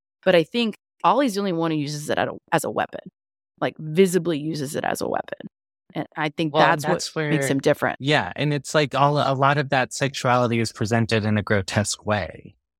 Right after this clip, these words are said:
Speaker 2: And so it's like, then you're, like, forced to ask, like, what turns you on? Like, w-, does something turn you
Speaker 1: Mm-hmm.
Speaker 2: on about this? And if so, you have to ask yourself why, because this guy is engaging in this. And so you have to ask, "Why is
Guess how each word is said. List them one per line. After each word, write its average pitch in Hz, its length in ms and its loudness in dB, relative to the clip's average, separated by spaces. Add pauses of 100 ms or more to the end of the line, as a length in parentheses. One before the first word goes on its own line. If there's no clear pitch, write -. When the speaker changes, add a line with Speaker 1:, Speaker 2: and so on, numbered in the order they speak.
Speaker 2:
And 151 160 4
so 151 160 4
it's - 160 -2
like, 131 180 0
then 143 240 2
you're, 123 380 4
like, 117 180 0
forced 123 440 -2
to 110 140 0
ask, 120 360 0
like, 101 420 0 (680)
what 117 280 4
turns 117 380 0
you 104 140 0
on? 90 340 0
Like, 101 220 -2
w-, 107 220 -8
does 110 240 2
something 160 400 4
turn 156 220 4
you 151 80 4
Speaker 1:
Mm-hmm. 160 120 4
Speaker 2:
on 151 100 -2
about 143 280 -2
this? 147 280 0
And 123 140 2
if 110 100 -4
so, 107 340 2
you 110 200 -2
have 107 160 2
to 101 140 -2
ask - 240 -6
yourself 98 400 -8
why, 113 400 2
because 101 540 -2 (580)
this 143 220 0
guy 113 280 4
is 95 320 -4
engaging 101 720 0
in 98 140 0
this. 101 340 0
And 104 160 2
so - 140 2
you 104 200 0
have 107 160 2
to 107 80 0
ask, 107 180 -2
"Why 104 180 4
is 120 260 -2